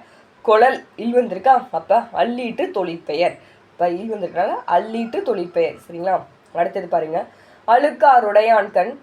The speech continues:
ஆக்கம் போன்றில்லை ஒழுக்கம் இலான்கண் உயர்வு." என்னன்னா, பொறாமை இருந்துச்சு அப்படின்னா கண்டிப்பா அவன்கிட்ட செல்வம் இருக்காது. அதுபோல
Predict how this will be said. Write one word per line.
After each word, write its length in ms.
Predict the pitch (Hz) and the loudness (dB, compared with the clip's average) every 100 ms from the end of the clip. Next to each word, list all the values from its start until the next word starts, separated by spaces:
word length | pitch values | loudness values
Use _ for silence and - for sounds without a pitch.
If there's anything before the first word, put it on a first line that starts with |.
| _ | _
ஆக்கம் 540 | 196 233 - 302 262 233 | 2 4 4 2 2 0
போன்றில்லை 600 | 196 214 220 196 170 233 - _ - | -4 -4 -4 -4 -4 -4 -14 _ 2
ஒழுக்கம் 680 | 269 311 - - 220 - - | 4 4 0 2 2 0 -4
இலான்கண் 580 | 214 240 226 226 190 240 | 2 4 2 0 -4 -4
உயர்வு." 500 | - 170 147 147 170 - _ 156 | -12 -8 -6 -6 -8 -10 _ -14
என்னன்னா, 500 | 180 214 175 202 - _ _ _ _ _ _ _ _ 214 | -4 -2 0 -2 -4 _ _ _ _ _ _ _ _ 0
பொறாமை 540 | 240 277 302 311 277 - _ _ - | 4 4 4 2 0 -4 _ _ -8
இருந்துச்சு 420 | 233 247 247 247 | -6 -4 -6 0
அப்படின்னா 400 | 262 208 196 247 | 0 0 -2 -2
கண்டிப்பா 440 | 233 202 226 247 202 | 0 -2 0 2 2
அவன்கிட்ட 240 | 185 190 | -2 -8
செல்வம் 400 | 226 170 202 196 | -4 -2 -2 -4
இருக்காது. 720 | 165 196 190 170 143 175 277 - _ _ _ | -8 0 2 2 -2 -6 -8 -14 _ _ _
அதுபோல 680 | 180 196 226 226 185 208 | -4 -2 -2 0 4 2